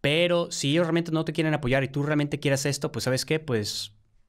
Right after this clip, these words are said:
ni modo. O sea, tú échale ganas, sal adelante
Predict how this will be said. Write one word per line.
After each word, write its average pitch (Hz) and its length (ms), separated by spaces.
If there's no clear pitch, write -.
ni 113 100
modo. 156 240
O - 400
sea, 110 420
tú 135 140
échale 143 300
ganas, 170 580
sal 135 280
adelante 147 760